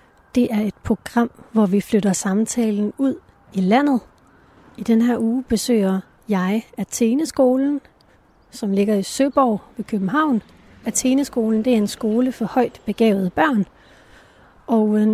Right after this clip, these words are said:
nu står jeg faktisk ude foran et hus, og herinde bor en hel familie. Far, mor og tre børn. Og alle tre børn, de går faktisk på Atheneskolen. Og nu skal jeg ind,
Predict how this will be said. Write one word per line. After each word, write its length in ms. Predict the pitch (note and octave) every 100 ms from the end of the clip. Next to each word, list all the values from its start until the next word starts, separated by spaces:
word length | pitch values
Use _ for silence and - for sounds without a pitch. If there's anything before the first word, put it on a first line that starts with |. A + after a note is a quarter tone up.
| A3+
nu 80 | -
står 220 | - C4+
jeg 120 | B3
faktisk 440 | - B3 - - -
ude 240 | B3+ C#4
foran 500 | - B3+ B3 A#3+ A3 - - - _ _ -
et 380 | F#3+ - - - _ _ _ _ -
hus, 520 | - E4+ - - - - - _ _ _ - - - -
og 80 | F#3+
herinde 380 | A3+ G#3 A3
bor 180 | A#3 B3+
en 120 | A3
hel 240 | G#3 D#4+ B3+
familie. 500 | - A3+ C#4 G#3+ G3 - _ _ _ _ _ -
Far, 280 | - A3
mor 360 | A#3 A3+ A3+ - -
og 180 | F#3+ E3+ - _ -
tre 420 | - - D4+ - -
børn. 360 | A3 G3+ F3 - - _ _ _ _ _ _ _ _ _
Og 120 | B3 B3
alle 260 | A#3 B3
tre 300 | C4+ - B3 -
børn, 220 | B3 G#3+
de 120 | G3+
går 260 | A#3 C4 A#3+
faktisk 520 | - A3+ - - -
på 80 | -
Atheneskolen. 960 | G#3 - A3+ G#3+ A#3 - G#3+ G#3 G#3+ G#3 _ _ _ _ _ - _ _ _ _
Og 80 | A3
nu 80 | A3
skal 200 | D#3+ B3+
jeg 80 | B3
ind, 180 | B3 C4